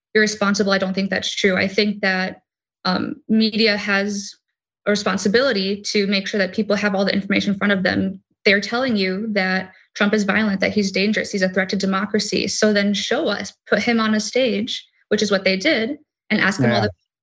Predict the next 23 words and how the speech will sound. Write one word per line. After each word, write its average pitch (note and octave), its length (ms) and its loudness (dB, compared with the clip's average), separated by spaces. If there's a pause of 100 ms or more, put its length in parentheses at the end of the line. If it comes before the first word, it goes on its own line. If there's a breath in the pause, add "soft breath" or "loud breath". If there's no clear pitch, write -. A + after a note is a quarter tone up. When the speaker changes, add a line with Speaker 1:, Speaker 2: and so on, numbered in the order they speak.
Speaker 1:
questions F#3+ 220 2
where F#3+ 140 4
he G3+ 260 0
gave F#3+ 200 0
those G3 160 0
answers. G#3 380 0
And G3+ 80 2
that's F#3+ 180 -2
exactly G3+ 400 2
what G3+ 340 0 (120)
I A3+ 120 2
think G3 280 0
they G3+ 100 -2
did G3 140 -2
a G3+ 40 -2
good F#3+ 180 -2
job F#3+ 300 -2
of F#3+ 200 0
asking G3 300 0
him G3+ 140 0
questions G3 420 -4
where F#3+ 260 2
he, G3 440 0